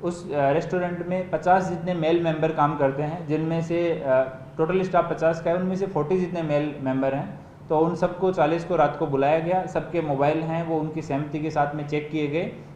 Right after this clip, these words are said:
कुछ लोगों पे हमें थोड़ा डाउट है, तो उन लोगों के मोबाइल फ़ोन हम फॉरेंसिक में भेज रहे हैं। अगर किसी भी तरह का इस, इन वीडियोज़ का अगर किसी दूसरे के फ़ोन में WhatsApp के through,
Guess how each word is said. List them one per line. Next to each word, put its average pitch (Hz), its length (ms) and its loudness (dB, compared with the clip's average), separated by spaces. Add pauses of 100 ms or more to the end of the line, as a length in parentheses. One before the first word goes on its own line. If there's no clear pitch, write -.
कुछ 190 160 2
लोगों 175 300 2
पे 180 280 0
हमें 160 420 -2
थोड़ा 170 160 6
डाउट 151 320 4
है, 196 220 -4
तो 165 120 2
उन 175 200 0
लोगों 165 220 2
के 175 100 -2
मोबाइल 160 380 2
फ़ोन 170 200 -2
हम 160 240 -2
फॉरेंसिक 151 400 0
में 160 160 -4
भेज 139 200 0
रहे 143 120 -2
हैं। - 340 -10 (100)
अगर 160 220 2
किसी 180 320 -4
भी 190 120 2
तरह 170 240 2
का 175 500 0
इस, 170 240 -8
इन 180 140 0
वीडियोज़ 160 460 0
का 170 520 0
अगर 165 280 2
किसी 160 220 -4
दूसरे 170 360 -2
के 165 120 -2
फ़ोन 160 200 -2
में 160 140 -2
WhatsApp 143 400 0
के 170 100 -4
through, 165 300 0